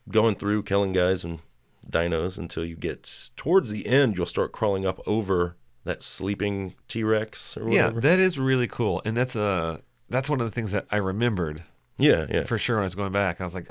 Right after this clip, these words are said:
Speaker 2: "Oh, yeah." And that's a really cool little set piece there.
Speaker 1: Yeah, and, you know, you follow that, and then eventually you get to the very end of the level where there's just, like, a ledge you stand on, it stops scrolling, and then I guess you woke it up, and the T-Rex is coming at you.
Speaker 2: Yes, it is.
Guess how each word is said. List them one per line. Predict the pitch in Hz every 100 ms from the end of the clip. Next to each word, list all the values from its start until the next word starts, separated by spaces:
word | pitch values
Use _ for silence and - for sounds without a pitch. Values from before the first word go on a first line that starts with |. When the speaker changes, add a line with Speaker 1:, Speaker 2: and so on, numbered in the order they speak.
| -
Speaker 2:
"Oh, | 127
yeah." | 117 87 71 -
And | 135
that's | 151 156
a |
really | 160 135
cool | 139
little | 117 104 92 87 - _ _
set | - 131 -
piece | - - -
there. | 80 - - - - -
Speaker 1:
Yeah, | 135 71 87 -
and, | 98 87 85 - - _
you | 113
know, | 113
you | 117
follow | - 123 113
that, | 110 113
and | 85 95
then | 95 - _ _ -
eventually | 85 170 - 104
you | 101
get | 107
to | -
the | 92 92
very | 87 82 117 110 76
end | 92
of | 87
the | 85
level | 80 87 92
where | 87 87 87 82 -
there's | 82 80
just, | 85
like, | 87 80
a |
ledge | 78 95 135 123
you | 104
stand | - 95 90 90
on, | 90 98
it | 64
stops | - 123 -
scrolling, | - 104 90 85
and | 85
then | 98 90 85 -
I |
guess | 87 90 -
you |
woke | 90 127 139
it | 131
up, | 151 139 -
and | 98
the | 101
T-Rex | - 131 120 117 -
is | 85
coming | - 120
at | 107 87 -
you. | - - - -
Speaker 2:
Yes, | 92 85 -
it | 78
is. | 73 - -